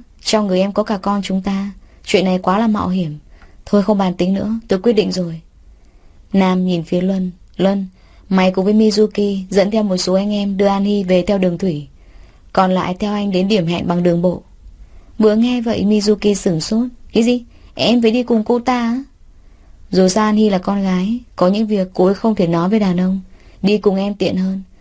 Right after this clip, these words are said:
Hơn nữa nhiệm vụ lần này của em đã xong. Em đi cùng anh cũng không phải là người đấu được với Phương Bách Điền.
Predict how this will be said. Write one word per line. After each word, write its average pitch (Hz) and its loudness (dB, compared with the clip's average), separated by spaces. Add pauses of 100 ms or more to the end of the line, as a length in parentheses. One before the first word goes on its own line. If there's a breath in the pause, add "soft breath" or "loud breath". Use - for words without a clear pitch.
(300 soft breath)
Hơn 208 4
nữa 202 0
nhiệm 220 2
vụ 185 0
lần 185 2
này 180 0
của 175 0
em 190 2
đã 196 0
xong. 196 -6 (300)
Em 196 2
đi 208 2
cùng 190 0
anh 190 -2
cũng 180 -2
không 220 0
phải 190 0
là 170 0
người 170 0
đấu 170 2
được 214 0
với 196 0
Phương 202 -2
Bách 226 -2
Điền. 175 0